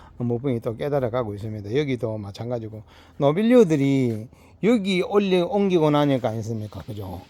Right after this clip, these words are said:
이게 노빌리오, 노빌리오들 아니고 카틀리아가 되었습니다. 카틀리아가. 한번 봐보세요. 카틀리아가 되어버리는 거예요. 발브가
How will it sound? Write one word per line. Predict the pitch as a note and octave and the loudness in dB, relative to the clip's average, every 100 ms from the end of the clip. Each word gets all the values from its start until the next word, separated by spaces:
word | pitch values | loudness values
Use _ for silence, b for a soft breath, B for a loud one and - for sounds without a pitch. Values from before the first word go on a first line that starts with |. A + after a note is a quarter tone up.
| - - | -14 -2
이게 | G3 F#3 | 4 6
노빌리오, | C3 C3 A3+ C4 A#3 G3 D#3 | 6 4 4 6 8 8 6
노빌리오들 | C#3 C#3+ G#3 C4+ A3+ D#3 | 4 4 2 2 2 2
아니고 | C3 C3+ A#2+ | 2 2 -2
카틀리아가 | - F3 - C4+ E4+ E4+ F#3 | 2 0 0 0 0 2 2
되었습니다. | C3+ A2 A#2+ G#2 - | 2 0 -4 -10 -8
카틀리아가. | C#3 - F3+ F2+ D2 - - B B B D#3 | -8 -6 -4 -2 -2 -4 -18 B B B -4
한번 | E3+ E3 | -2 2
봐보세요. | C3+ D3+ D3 A#2+ | 2 2 -4 -4
카틀리아가 | - - A#3 A#3+ C#3+ | -6 -2 2 4 4
되어버리는 | C3 G#2+ G2 F#2+ F#2 | 2 0 -4 -14 -16
거예요. | F2+ - - - - b b b - | -18 -20 -20 -20 -20 b b b 0
발브가 | G#3 A3+ G3 C3+ A2+ | 4 6 6 4 2